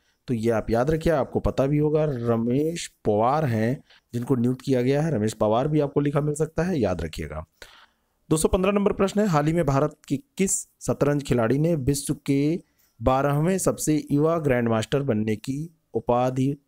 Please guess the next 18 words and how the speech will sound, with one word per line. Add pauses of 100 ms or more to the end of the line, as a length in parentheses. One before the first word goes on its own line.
(160)
प्राप्त
की? (400)
बहुत
इंपॉर्टेंट
प्रश्न
है। (380)
और
अभी
ये
चौदह
साल, (120)
एक
माह
और
एक
दिन
के
हैं,